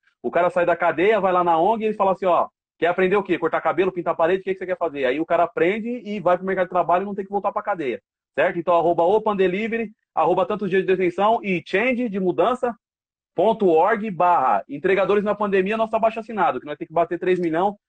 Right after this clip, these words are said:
pra nós fazer esse festival de Iacanga lá no, no, no, em Brasília, lá, que não é protesto, não.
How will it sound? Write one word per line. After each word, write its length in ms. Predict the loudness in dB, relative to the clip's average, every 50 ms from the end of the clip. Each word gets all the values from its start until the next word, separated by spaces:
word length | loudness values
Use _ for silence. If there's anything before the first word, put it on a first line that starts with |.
| _ _ -4
pra 100 | -2 0
nós 160 | 0 0 0
fazer 220 | 0 2 2 2
esse 120 | 0 0 -2
festival 440 | -4 -4 -4 -2 0 0 2 2 0
de 120 | 0 -2
Iacanga 420 | -2 -2 -2 -4 -6 -4 -2 0 0
lá 100 | 0 0
no, 160 | -2 -4 -6
no, 200 | -6 -8 -8 -8
no, 220 | -8 -8 -10 -8 -10
em 60 | -6
Brasília, 380 | -2 -2 -2 -2 -2 -2 0
lá, 140 | 0 0 0
que 80 | -2 -2
não 80 | -4
é 20 | -2
protesto, 420 | -2 -2 -4 -4 -4 -6 -4 -4
não. 220 | -4 -4 -4 -6